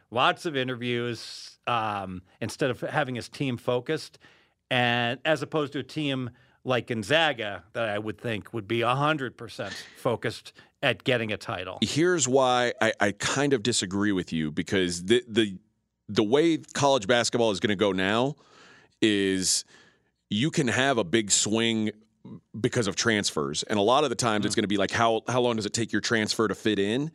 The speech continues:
Speaker 1: Mm-hmm.
Speaker 2: And that's one of the things that happened with Auburn. And so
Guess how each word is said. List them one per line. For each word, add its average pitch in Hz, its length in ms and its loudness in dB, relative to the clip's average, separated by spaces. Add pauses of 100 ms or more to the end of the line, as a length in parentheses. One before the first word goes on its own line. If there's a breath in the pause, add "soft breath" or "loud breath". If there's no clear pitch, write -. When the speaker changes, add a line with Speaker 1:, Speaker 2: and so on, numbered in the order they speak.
Speaker 1:
Mm-hmm. 123 200 -4 (640 soft breath)
Speaker 2:
And 123 420 2
that's 139 240 4
one 180 100 4
of 147 60 4
the 131 60 -2
things 135 240 2
that 117 100 2
happened 117 300 2
with 98 120 2
Auburn. 123 420 2
And 110 180 4 (280 loud breath)
so 139 360 4